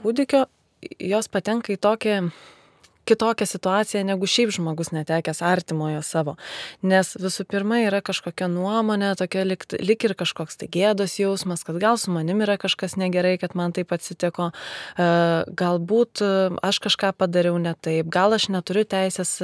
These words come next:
nei laidoti, nei atsisveikinti, nes to vaikelio kaip ir nelaikiau savo rankose, nes mes tokie žmonės esam,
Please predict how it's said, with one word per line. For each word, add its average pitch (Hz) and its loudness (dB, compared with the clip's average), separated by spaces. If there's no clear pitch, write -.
nei 190 0
laidoti, 190 0
nei 185 0
atsisveikinti, 175 -2
nes 170 -2
to 175 -2
vaikelio 170 -2
kaip 160 -4
ir 156 -6
nelaikiau 156 -2
savo 185 2
rankose, 180 0
nes 165 -4
mes 175 -2
tokie 170 -6
žmonės 170 -2
esam, 170 -2